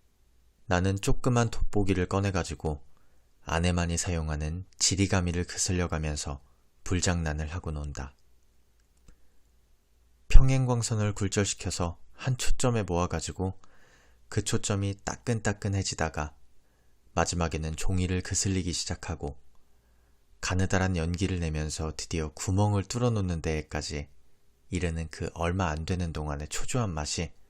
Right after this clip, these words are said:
죽고 싶을 만치 내게는 재미있었다. 이 장난이 실증이 나면 나는 또 아내의 손잡이 거울을 가지고 여러 가지로 논다. 거울이란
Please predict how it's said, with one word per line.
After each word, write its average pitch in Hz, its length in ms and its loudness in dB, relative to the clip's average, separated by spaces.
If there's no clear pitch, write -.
죽고 - 300 -4
싶을 - 280 -6
만치 73 300 -8
내게는 73 360 -8
재미있었다. 78 800 -8
이 107 120 0
장난이 101 420 0
실증이 117 400 -2
나면 82 400 -2
나는 82 240 -2
또 85 200 -2
아내의 85 440 -4
손잡이 113 460 0
거울을 82 340 -4
가지고 - 500 -8
여러 78 240 -2
가지로 78 400 -6
논다. 73 440 -8
거울이란 87 600 -2